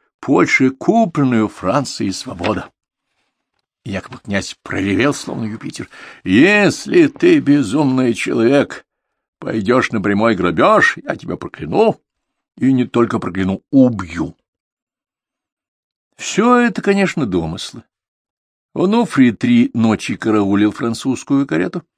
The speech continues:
Обнаружить ее помог хозяин гостиницы, Адам за оговоренную плату, разумеется.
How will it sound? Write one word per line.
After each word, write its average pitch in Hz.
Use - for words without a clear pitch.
Обнаружить 92
ее 117
помог 120
хозяин 160
гостиницы, 95
Адам 90
за 151
оговоренную 113
плату, 90
разумеется. 87